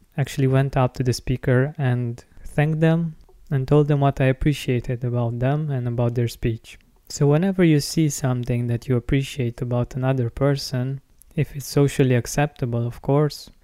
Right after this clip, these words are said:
let them know. That creates a really beautiful connection and it can actually make their day.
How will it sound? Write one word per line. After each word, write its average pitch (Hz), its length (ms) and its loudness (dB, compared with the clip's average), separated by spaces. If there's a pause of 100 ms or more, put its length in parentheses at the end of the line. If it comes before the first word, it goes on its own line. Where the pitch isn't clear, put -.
(300)
let 165 200 0
them 156 120 4
know. 117 340 0 (100)
That 139 260 -2
creates 151 480 2
a 139 80 4
really 143 240 2
beautiful 135 640 0
connection 147 800 -6 (260)
and 143 140 2
it 139 160 2
can 147 200 2
actually 160 340 0
make 139 260 2
their 123 180 4
day. 113 420 -2